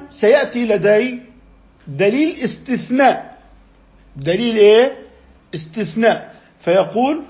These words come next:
إن هذا المستثنى لا يخرج عن كليات الشريعة التامة،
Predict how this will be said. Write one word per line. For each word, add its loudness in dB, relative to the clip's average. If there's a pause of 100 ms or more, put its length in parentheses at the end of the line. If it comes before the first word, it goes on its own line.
(840)
إن -2
هذا 2
المستثنى 0
لا 4
يخرج 0
عن 0
كليات -2
الشريعة -2
التامة، -2